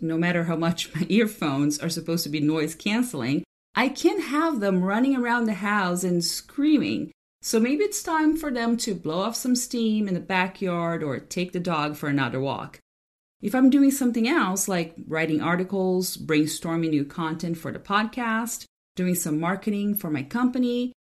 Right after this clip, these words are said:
then I may go sit down on the couch and work on my laptop instead while the kids are just going about their business. All I know is that my night owl days are long behind me. I know it sounds dramatic, but at the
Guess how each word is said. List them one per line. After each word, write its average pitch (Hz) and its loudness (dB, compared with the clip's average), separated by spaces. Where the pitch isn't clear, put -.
then 330 4
I 240 0
may 220 4
go 185 0
sit 254 -4
down 285 0
on 285 0
the 277 -2
couch 240 -4
and 196 -2
work 208 -2
on 233 0
my 226 -2
laptop 233 -4
instead 165 -2
while 180 0
the 202 -4
kids 190 -4
are 190 -2
just 185 -6
going 156 -2
about 180 -2
their 196 -2
business. 208 -4
All 302 4
I 381 0
know 381 -2
is 339 -2
that 233 2
my 190 2
night 190 0
owl 202 -2
days 175 -2
are 160 -2
long 165 0
behind 151 0
me. - -6
I 208 6
know 311 8
it 320 2
sounds 254 4
dramatic, 190 0
but 143 -2
at 180 0
the 165 -2